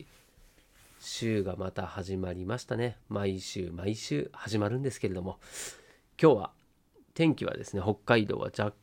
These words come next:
干曇って、雨予報だったのがなんとか雨が降らずというような感じでございます。で、僕はですね、今日もしっかりと出勤しております。そして今ですね、仕事から帰ってきてですね、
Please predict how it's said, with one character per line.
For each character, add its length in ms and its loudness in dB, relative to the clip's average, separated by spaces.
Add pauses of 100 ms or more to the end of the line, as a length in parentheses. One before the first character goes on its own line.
(100)
干 280 0
曇 300 0
っ 60 -4 (500)
て、 340 0 (120)
雨 240 6
予 220 8
報 220 4
だ 120 2
っ 100 -8
た 140 0
の 100 2
が 140 6
な 100 8
ん 80 4
と 100 -4
か 140 -6
雨 180 4
が 120 0
降 140 -6
ら 180 6
ず 160 -2
と 180 -8 (420)
い 120 0
う 100 4
よ 200 2
う 60 0
な 140 2
感 220 -2
じ 100 -8
で 260 -2
ご 100 -10
ざ 80 -4
い 60 2
ま 100 6
す。 180 -10
で、 80 2
僕 200 4
は 120 6
で 80 0
す 100 -8
ね、 180 -4 (400)
今 120 4
日 60 2
も 220 6 (360)
し 120 -8
っ 20 -12
か 140 -4
り 60 -4
と 160 -12
出 260 -8
勤 220 -2 (160)
し 140 -16
て 80 -8
お 120 -8
り 140 -8
ま 220 -2
す。 240 -10 (1300)
そ 140 2
し 40 -6
て 80 8
今 220 8
で 80 -6
す 140 -10
ね、 80 -2
仕 140 -4
事 240 -2
か 120 -8
ら 120 -4
帰 160 0
っ 80 0
て 100 2
き 60 -8
て 100 -6
で 140 -10
す 140 -14
ね、 320 0